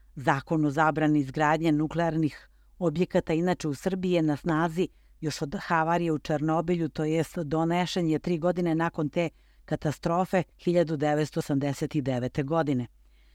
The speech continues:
Vučić je najavio pokušaje dogovora o učešću od nekoliko procenata u mađarskoj nuklearci PAKS, koja u našem okruženju inače izaziva kontraverze.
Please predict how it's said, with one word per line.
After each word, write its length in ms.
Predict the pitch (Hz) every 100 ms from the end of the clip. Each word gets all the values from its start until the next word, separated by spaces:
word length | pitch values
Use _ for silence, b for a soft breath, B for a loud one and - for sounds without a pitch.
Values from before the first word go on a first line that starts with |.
| - -
Vučić 360 | 147 143 -
je 80 | 151
najavio 480 | 147 147 156 185 170
pokušaje 640 | 170 160 185 - 180 160 - _ -
dogovora 720 | 139 175 185 202 175 165 156
o 80 | 156
učešću 480 | 185 - 175 - 165
od 120 | 147
nekoliko 540 | 185 - 175 170 -
procenata 640 | - 196 214 190 170 - 165
u 40 |
mađarskoj 680 | 170 180 170 156 - 156 151
nuklearci 920 | 151 139 170 160 156 - - 156 139 _ _ _ _ -
PAKS, 440 | 220 - - _
koja 340 | - 160 151 156 - -
u 80 |
našem 420 | 175 165 - 160 165
okruženju 580 | 170 156 143 165 175 180
inače 360 | 170 170 -
izaziva 560 | 156 151 151 147 156 143 - _ _ _ _
kontraverze. 800 | - 147 139 139 156 190 214 202